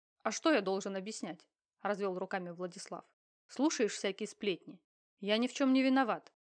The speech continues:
"Нет, виноват!" ударил по столу отец. "Когда ты уже повзрослеешь? Только и делаешь, что развлекаешься, проматываешь семейные деньги, живёшь в своё удовольствие.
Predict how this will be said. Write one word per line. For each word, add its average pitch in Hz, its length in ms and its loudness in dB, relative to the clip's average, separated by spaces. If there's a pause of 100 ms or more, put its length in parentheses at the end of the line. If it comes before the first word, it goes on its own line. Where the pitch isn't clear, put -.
(520)
"Нет, 220 260 2
виноват!" 254 520 6 (420)
ударил 190 420 0
по 185 100 -12
столу 185 280 -4
отец. 180 380 -8 (460)
"Когда 226 360 6
ты 247 80 2
уже 233 200 2
повзрослеешь? 226 880 -4 (340)
Только 233 280 4
и 247 80 6
делаешь, 226 360 4
что - 180 -4
развлекаешься, 208 840 2 (300)
проматываешь 233 560 6
семейные 240 440 2
деньги, 180 460 -2 (360)
живёшь 233 320 2
в - 80 -10
своё 247 220 6
удовольствие. 233 680 2